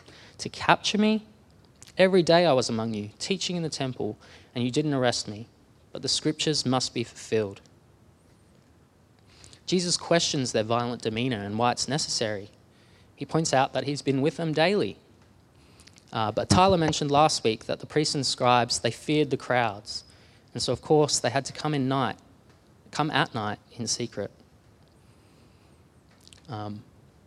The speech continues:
but Jesus, he calmly accepts his arrest, stating that it is so the scriptures may be fulfilled. Um,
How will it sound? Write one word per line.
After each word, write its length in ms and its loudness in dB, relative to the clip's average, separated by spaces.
but 140 -4
Jesus, 360 4
he 100 0
calmly 340 2
accepts 400 -2
his 160 -6
arrest, 460 -10
stating 400 -2
that 160 -2
it 100 -2
is 120 -2
so 200 2
the 80 -2
scriptures 600 -6
may 120 -10
be 200 -2
fulfilled. 540 -4
Um, 280 -8